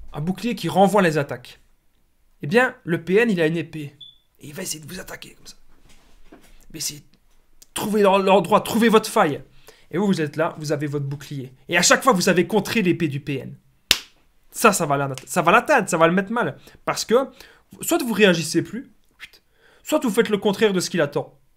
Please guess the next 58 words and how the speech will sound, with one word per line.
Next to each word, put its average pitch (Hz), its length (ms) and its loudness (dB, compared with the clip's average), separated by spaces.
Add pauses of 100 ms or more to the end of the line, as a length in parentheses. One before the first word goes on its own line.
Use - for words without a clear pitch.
(180)
Mais 160 80 -2
en 165 40 0
tout 185 100 -12
cas, 196 140 0
vous 160 120 -4
le 147 40 -6
contre-manipulez. 151 760 -6 (320)
Vous 151 120 -8
contrez 220 380 4
à 196 60 4
chaque 190 220 -4
fois 196 100 -2
ses 156 160 -6
attaques. 135 340 -8
Et 143 60 -8
ça, 202 180 -2
c'est 160 240 -10
très, 214 220 -4
très 170 200 -6
efficace. 151 360 -4
Je 170 60 -2
referai, 185 340 -4
bien 160 160 -4
sûr, 196 240 -4 (400)
des 156 80 -4
vidéos 170 320 2
plus 180 180 -4
en 180 60 2
détail 170 340 -2
sur 165 160 -4
la 147 80 0
contre-manipulation. 147 920 -8 (880)
Le 165 80 0
non-contact, 185 500 4
bien 147 120 0
sûr, 143 220 -6
c'est 147 80 -10
très 156 200 -4
important. 180 440 -4 (200)
C'est, - 80 -20
pour 151 100 -6
moi, 180 100 0
c'est 143 240 -2
la 131 120 -4
meilleure 156 240 -2
des, 143 200 -4
des, 135 140 -6
des 131 120 -8
choses. 180 220 -4
Le 143 140 -4
non-contact 165 480 -4
avec 143 180 -6
le 143 60 -6
P 151 140 -4
N, 156 80 -4
ne 143 60 -6
plus 143 180 -10
réagir. 131 320 -8